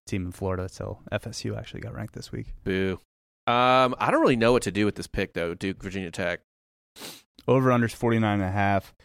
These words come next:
Speaker 2: That dropped.
Speaker 1: <sighs> What's it at now?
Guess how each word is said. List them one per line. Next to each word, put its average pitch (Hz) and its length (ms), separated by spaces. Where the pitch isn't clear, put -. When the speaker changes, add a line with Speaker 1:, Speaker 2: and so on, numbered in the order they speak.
Speaker 2:
That 113 180
dropped. 98 360
Speaker 1:
<sighs> - 1200
What's - 180
it 95 60
at 95 140
now? 98 280